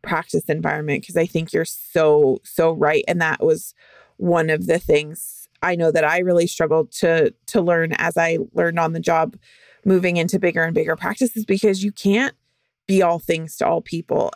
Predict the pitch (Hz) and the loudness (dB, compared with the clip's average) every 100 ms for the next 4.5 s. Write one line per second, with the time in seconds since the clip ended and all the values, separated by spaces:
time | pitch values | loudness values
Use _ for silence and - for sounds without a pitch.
0 | - 175 165 156 160 165 - - - 170 | -2 0 0 0 -4 -8 -14 -14 -6 -4
1 | - 185 170 160 165 - 160 175 185 - | -2 -2 0 0 0 -2 -2 0 -2 0
2 | 175 214 165 127 - 175 175 175 - 170 | 0 0 0 -2 -2 0 0 -2 0 0
3 | 170 - - - 180 180 - 180 202 - | 0 -6 -18 -4 -2 -2 0 -2 0 0
4 | 233 233 208 190 170 | 2 2 2 2 0